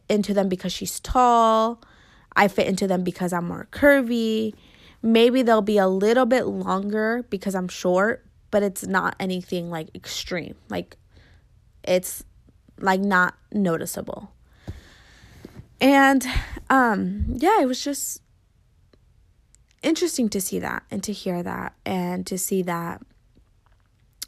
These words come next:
Dixie obviously is probably getting compared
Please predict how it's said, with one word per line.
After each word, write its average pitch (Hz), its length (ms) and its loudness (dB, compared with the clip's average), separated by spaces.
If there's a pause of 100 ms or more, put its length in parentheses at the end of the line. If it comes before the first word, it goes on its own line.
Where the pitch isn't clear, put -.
(880)
Dixie 196 760 -2
obviously 190 440 -2
is 185 80 -6
probably 190 420 -2
getting 185 240 -4
compared 185 680 -4